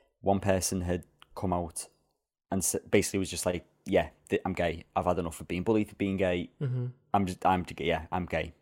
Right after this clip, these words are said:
Speaker 1: So take it as that." <laughs> And then it was one person was like, "This person said they're gay. Are you gay as well? Oh, this other person said that they're bi.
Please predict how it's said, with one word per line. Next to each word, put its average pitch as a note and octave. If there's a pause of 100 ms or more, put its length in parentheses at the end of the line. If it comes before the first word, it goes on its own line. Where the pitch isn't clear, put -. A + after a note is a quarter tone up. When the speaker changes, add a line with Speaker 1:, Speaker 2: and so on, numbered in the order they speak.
Speaker 1:
So F2
take -
it - (200)
as E2
that." - (200)
<laughs> C#3 (1000)
And G2
then F#2+
it E2
was F#2
one F#2
person F2+
was E2+
like, E2+ (260)
"This G2
person F#2
said -
they're G2
gay. G2+
Are -
you E2+
gay E2+
as E2
well? G2+
Oh, G#2
this F#2+
other F#2+
person G2+
said F#2
that -
they're E2+
bi. F2+